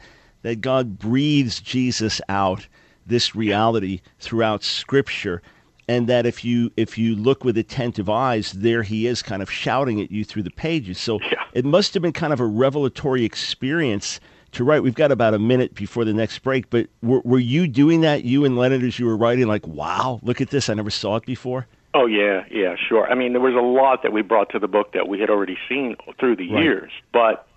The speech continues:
Speaker 2: as we were writing, you know, new insights were popping up, and it just, I mean, the whole thing just blew our circuitry. And we've had responses along that same line from Christians. You know, "I've been a Christian thirty years. I've never seen Christ like this before." So,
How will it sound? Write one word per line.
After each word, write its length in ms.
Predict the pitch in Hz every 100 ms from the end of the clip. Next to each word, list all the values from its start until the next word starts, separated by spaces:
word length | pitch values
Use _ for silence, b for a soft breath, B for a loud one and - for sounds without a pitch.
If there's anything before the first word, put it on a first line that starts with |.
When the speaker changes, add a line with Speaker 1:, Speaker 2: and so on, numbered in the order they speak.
| -
Speaker 2:
as 280 | 117 180 202 127
we 140 | 117
were 120 | 107
writing, 520 | 101 101 101 95 98 -
you 120 | 143 120
know, 240 | 98 92
new 300 | 101 143 120
insights 500 | 139 202 - 87 -
were 120 | 92
popping 420 | - 90 - 85
up, 220 | 87 101 98
and 100 | 113
it 140 | 123
just, 140 | 175 - -
I 100 | 147
mean, 160 | 151 135
the 100 | 127
whole 300 | - 165 139
thing 220 | 147 120
just 220 | 104 101
blew 220 | 107 117 104
our 120 | 92 -
circuitry. 460 | 127 95 - - - B B B -
And 160 | 123
we've 220 | 165 196
had 420 | 151 123 117 107 -
responses 760 | - 113 117 113 110 107 104 95
along 340 | 95 98 101
that 140 | 98 -
same 220 | 104 98
line 260 | 95 127 208
from 160 | - 90
Christians. 480 | 139 - - 92 85
You 100 | 98
know, 120 | 101
"I've 120 | 104
been 80 | 117
a 60 | 110
Christian 400 | 120 117 113 98
thirty 240 | 131 127
years. 180 | 147 127
I've 140 | 139
never 260 | 156 165 165 -
seen 280 | 208 220 196
Christ 560 | - - 214 147 -
like 240 | 71 65 -
this 140 | 120 -
before." 400 | - - 120 113 -
So, 180 | 135